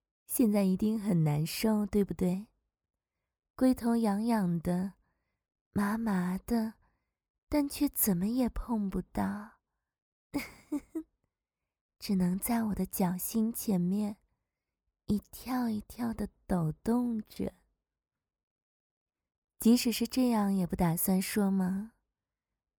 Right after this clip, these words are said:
我都有点佩服你了呢。还是说，你这个变态，单纯就是在享受寸指的快感？不过也无所谓，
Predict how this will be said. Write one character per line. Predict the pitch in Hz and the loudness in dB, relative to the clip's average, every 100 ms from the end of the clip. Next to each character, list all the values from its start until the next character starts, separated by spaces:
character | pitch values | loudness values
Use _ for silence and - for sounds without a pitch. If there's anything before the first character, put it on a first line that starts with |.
| _ | _
我 | 165 | 2
都 | 151 190 | 4 2
有 | 202 | 2
点 | 214 185 185 | 0 -2 -2
佩 | - 233 | -4 -2
服 | 220 - 190 | -2 -2 2
你 | 190 180 | 2 2
了 | 165 156 | 0 0
呢。 | 160 165 170 180 - _ _ _ _ _ _ | 0 -2 -4 -6 -14 _ _ _ _ _ _
还 | - 220 | -2 0
是 | 254 | 0
说， | 240 - 254 247 254 _ _ _ _ _ _ - | -2 0 2 2 -2 _ _ _ _ _ _ 2
你 | 220 208 | 4 4
这 | 262 | 2
个 | 247 | 2
变 | 233 240 220 | 2 2 2
态， | 220 208 190 196 - _ _ _ _ | -2 0 0 0 -6 _ _ _ _
单 | 277 269 269 | 0 0 -2
纯 | - 214 196 | -2 0 0
就 | 202 226 | 0 -2
是 | - 220 | 0 -2
在 | 214 208 | 0 0
享 | - 180 170 | 0 0 0
受 | - - 202 - _ _ | -2 -2 -4 -4 _ _
寸 | - - 254 233 - | -8 -4 -4 -4 -2
指 | 190 180 | -2 0
的 | 160 | -2
快 | 156 - 226 220 | -4 -4 -4 -4
感？ | 202 - 180 - - _ _ _ _ _ _ _ _ _ _ _ _ | -6 -8 -10 -10 -18 _ _ _ _ _ _ _ _ _ _ _ _
不 | - 254 | 0 2
过 | 277 | 4
也 | 277 226 | 2 2
无 | 202 | 0
所 | 226 - 190 | -2 0 2
谓， | 196 220 208 | 2 0 -2